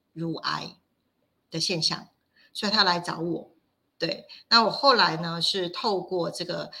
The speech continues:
心理分析哈，以及透过振动频率、量子物理学这个程式呢，来跟她去开导。那时候还没有碰到张总的时候，就是用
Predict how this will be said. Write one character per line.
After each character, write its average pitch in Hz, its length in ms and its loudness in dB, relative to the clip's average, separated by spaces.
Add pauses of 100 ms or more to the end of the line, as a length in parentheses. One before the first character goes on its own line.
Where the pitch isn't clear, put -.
(140)
心 220 240 2
理 170 120 2
分 190 200 -2
析 190 320 2
哈， 170 200 0
以 160 40 -2
及 165 160 -2
透 208 160 -4
过 202 120 -2
振 214 180 0
动 214 160 2
频 180 220 -4
率、 202 120 0
量 214 240 4
子 175 120 -4
物 175 120 -2
理 180 120 0
学 160 240 0
这 - 100 -6
个 170 100 -4
程 160 200 -6
式 185 260 -6
呢， 160 240 -6 (240)
来 170 220 0
跟 185 200 -2
她 185 220 2
去 180 240 -2
开 180 240 2
导。 165 200 0
那 285 120 6
时 - 80 8
候 226 80 8
还 202 80 4
没 190 100 0
有 180 60 0
碰 180 240 -2
到 170 160 0
张 170 240 -4
总 - 200 -6
的 - 100 -6
时 - 120 0
候， - 140 -8 (180)
就 214 140 0
是 214 200 2
用 190 360 0